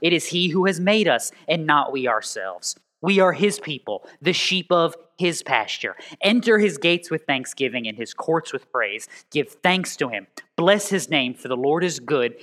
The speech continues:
His loving kindness is everlasting, and his faithfulness to all generations.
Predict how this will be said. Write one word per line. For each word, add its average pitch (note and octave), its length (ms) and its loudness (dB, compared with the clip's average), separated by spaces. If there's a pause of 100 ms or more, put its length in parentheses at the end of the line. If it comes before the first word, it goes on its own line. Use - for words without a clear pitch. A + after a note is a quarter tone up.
(140)
His A#2 160 -10
loving A#2 260 -8
kindness C3+ 460 -4
is C3+ 120 -4
everlasting, B2 640 -2 (240)
and B2 100 -6
his B2 160 -6
faithfulness B2+ 680 -6 (180)
to C3+ 180 -8
all A#2 480 -2 (160)
generations. G#2+ 920 -6